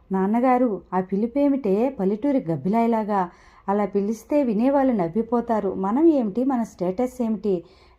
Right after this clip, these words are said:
డాడీ అని పిలవరాదు. నీవన్నీ అమ్మమ్మ విలవేషాలు,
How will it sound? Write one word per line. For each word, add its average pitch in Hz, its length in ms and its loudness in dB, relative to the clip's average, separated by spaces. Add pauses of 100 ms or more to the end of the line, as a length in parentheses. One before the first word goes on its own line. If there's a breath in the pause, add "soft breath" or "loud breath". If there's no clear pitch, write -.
డాడీ 208 360 2
అని 285 120 4
పిలవరాదు. 226 800 0 (380)
నీవన్నీ 202 500 2
అమ్మమ్మ 247 480 2
విలవేషాలు, 233 760 -2